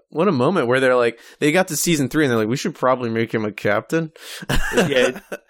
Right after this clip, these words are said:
Speaker 2: it's weird that he's, like, lower ranked than the other people.
Speaker 1: Yeah.
Speaker 2: Also the main characters shows.
Speaker 1: Huh.
Speaker 2: Um, yeah.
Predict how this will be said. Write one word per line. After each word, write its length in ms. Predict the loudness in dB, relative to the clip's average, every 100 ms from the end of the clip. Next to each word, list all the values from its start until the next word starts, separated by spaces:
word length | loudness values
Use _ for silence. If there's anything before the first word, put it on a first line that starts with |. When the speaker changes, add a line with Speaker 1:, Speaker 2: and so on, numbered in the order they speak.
| -4
Speaker 2:
it's 160 | -2 2
weird 300 | 2 2 2
that 100 | 0
he's, 240 | 2 2
like, 180 | 0 0
lower 300 | 2 2 2
ranked 300 | 2 0 0
than 100 | 0
the 140 | 2
other 160 | 0 0
people. 340 | -2 -2 -4 -6 _ _
Speaker 1:
Yeah. 160 | -2 0
Speaker 2:
Also 180 | 2 0
the 100 | 0
main 180 | -2 0
characters 360 | -2 0 -4 -6 _ -12
shows. 400 | -8 -8 -10 -16 _ _ _ _
Speaker 1:
Huh. 340 | -12 -2 0 2
Speaker 2:
Um, 440 | 2 0 -2 -10 -18 _ _ -6
yeah. 280 | -4 -4